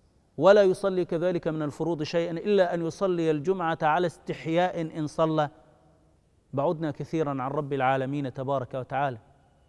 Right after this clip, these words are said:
وأصحاب النبي صلى الله عليه وسلم كانوا أقرب الناس إلى رضوان الله، وكانوا أقرب الناس إلى طاعة الله تبارك وتعالى.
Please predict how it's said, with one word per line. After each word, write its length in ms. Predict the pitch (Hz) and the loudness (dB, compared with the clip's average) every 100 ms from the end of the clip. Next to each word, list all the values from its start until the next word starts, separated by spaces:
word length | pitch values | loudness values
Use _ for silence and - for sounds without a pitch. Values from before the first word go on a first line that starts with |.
| _ _ _ - | _ _ _ 0
وأصحاب 500 | 156 151 - 208 208 | 0 0 0 0 0
النبي 340 | 185 202 202 | -2 0 -2
صلى 280 | - 170 165 | -4 -4 -2
الله 340 | 160 190 165 | 0 2 2
عليه 200 | 156 156 | 0 0
وسلم 440 | 151 - 196 202 185 - _ _ _ | -4 -2 0 0 -2 -16 _ _ _
كانوا 260 | - 151 147 - | 0 0 -2 -4
أقرب 400 | - - 160 156 | -6 -2 0 0
الناس 440 | 151 151 175 - | 0 -2 -4 -4
إلى 280 | 156 160 143 | -6 -2 -2
رضوان 380 | 139 131 160 151 | -2 -2 -2 -2
الله، 340 | 131 143 135 110 - _ _ _ _ _ _ | -2 -2 -4 -6 -20 _ _ _ _ _ _
وكانوا 420 | 139 - 170 165 151 | -4 0 0 0 -2
أقرب 380 | - - 175 156 | -4 -2 -2 0
الناس 420 | 151 151 170 - | -2 -2 -4 -4
إلى 340 | 165 160 147 139 | -6 -4 -2 -2
طاعة 380 | - 226 196 190 | 4 4 4 0
الله 300 | 180 175 160 | -2 -2 -2
تبارك 440 | - 151 151 135 139 | -4 -2 0 -2 -6
وتعالى. 420 | 120 117 110 | -8 -10 -12